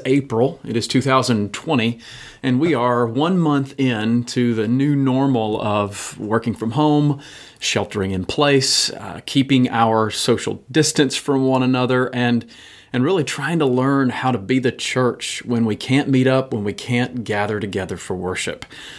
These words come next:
So far, two thousand and twenty has shaped up to be a very challenging year, and we're just three months in. But in the midst of the challenge that we're facing,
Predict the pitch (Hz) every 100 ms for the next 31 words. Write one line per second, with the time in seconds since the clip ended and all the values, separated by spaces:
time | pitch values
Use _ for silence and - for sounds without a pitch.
0 | - - - - - 151 - 156 107 117
1 | 120 139 135 135 127 139 135 - 107 107
2 | 101 110 - 117 127 - 113 123 110 104
3 | 117 120 113 - 117 107 120 117 131 127
4 | 156 156 87 - - - - - - _
5 | 113 101 127 151 - 139 147 151 147 147
6 | - 143 123 87 82 - _ _ _ -
7 | _ 123 147 147 - - - _ 151 143
8 | 147 123 - - 147 139 113 131 123 120
9 | 120 - - 131 135 127 120 113 117 -
10 | 90 - - -